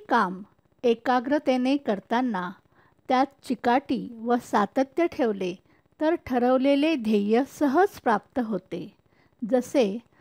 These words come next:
मधमाशी तिचे काम एकाग्रतेने करते. फुलांमधील मध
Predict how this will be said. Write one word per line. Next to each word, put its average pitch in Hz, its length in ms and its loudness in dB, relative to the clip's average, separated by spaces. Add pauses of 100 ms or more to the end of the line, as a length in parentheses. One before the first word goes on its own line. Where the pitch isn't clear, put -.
(280)
मधमाशी 254 760 2 (640)
तिचे 330 300 2
काम 247 340 2 (160)
एकाग्रतेने 294 880 2
करते. 185 520 -4 (840)
फुलांमधील 285 760 2
मध 240 380 0